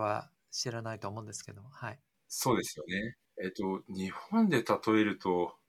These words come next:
Speaker 2: オロナイン軟膏とかそういう形でしょうかね。
Speaker 1: パパイヤから作られてますよね。
Speaker 2: はい。あとは妻が自分のためによく買うのは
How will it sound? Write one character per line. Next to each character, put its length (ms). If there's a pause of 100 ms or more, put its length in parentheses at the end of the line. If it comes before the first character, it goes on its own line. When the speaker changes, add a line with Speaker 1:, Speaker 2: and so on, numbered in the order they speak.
Speaker 2:
オ 100
ロ 120
ナ 140
イ 120
ン 60
軟 220
膏 260
と 140
か 120
そ 220
う 60
い 100
う 60
形 520
で 140
し 180
ょ 100
う 20
か 160
ね。 340
Speaker 1:
パ 100
パ 160
イ 40
ヤ 100
か 160
ら 180
作 200
ら 100
れ 80
て 80
ま 140
す 100
よ 80
ね。 260
Speaker 2:
は 420
い。 160 (140)
あ 140
と 140
は 260 (120)
妻 300
が 360 (180)
自 160
分 160
の 100
た 120
め 100
に 100
よ 120
く 120
買 180
う 80
の 120
は 240